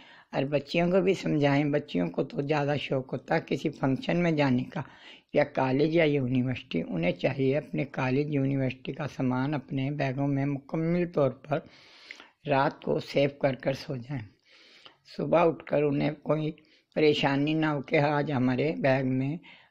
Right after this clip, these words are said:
हमारी ज़रूरत की कोई सामान नहीं, तो इसलिए उन्हें भी मुश्किल नहीं होगी। उनको समझाना बड़ी अच्छी बात है। वालिदैन का समझाना बहुत अच्छा है। वालिदैन समझा दें तो औलाद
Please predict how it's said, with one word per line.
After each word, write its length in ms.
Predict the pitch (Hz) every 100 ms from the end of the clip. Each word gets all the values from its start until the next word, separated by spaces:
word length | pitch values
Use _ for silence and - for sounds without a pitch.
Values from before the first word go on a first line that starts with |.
| -
हमारी 380 | 139 131 127 143
ज़रूरत 420 | 147 143 143 -
की 80 | 147
कोई 220 | 139 131
सामान 380 | 139 127 127 117
नहीं, 180 | 113 120 - _ _ _ - - - _ _
तो 60 | -
इसलिए 440 | - 160 185 180 165
उन्हें 260 | 165 170
भी 100 | 180
मुश्किल 420 | 185 180 - 180
नहीं 120 | 175 175
होगी। 280 | 170 165
उनको 400 | 185 156 160 - 160
समझाना 580 | 151 143 139 131 135 - - _ - _ -
बड़ी 220 | 135 139
अच्छी 300 | 139 - -
बात 360 | 143 131 123 139
है। 60 | 135
वालिदैन 480 | 143 143 160 185 202
का 120 | 185
समझाना 540 | 180 175 160 143 147 147
बहुत 320 | 135 135 151
अच्छा 300 | - - 156
है। 220 | 151 175
वालिदैन 500 | 160 139 143 139 156 165
समझा 360 | 160 151 139
दें 200 | 143 175
तो 100 | 170 175
औलाद 420 | 135 135 135